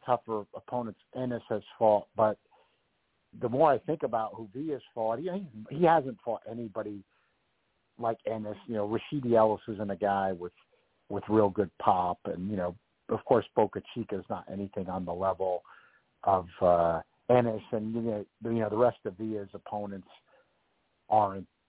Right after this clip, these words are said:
that good. And he's got the one, I think, split decision loss. Uh, you know, he's shown that's not too much to make a deal out of. But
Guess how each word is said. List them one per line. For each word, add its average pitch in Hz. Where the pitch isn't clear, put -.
that 98
good. 98
And 92
he's 92
got 101
the 101
one, 95
I 90
think, -
split 107
decision 92
loss. 95
Uh, 87
you 117
know, 101
he's 98
shown 110
that's 98
not 92
too 123
much 98
to 90
make 107
a 95
deal 98
out 92
of. 90
But 95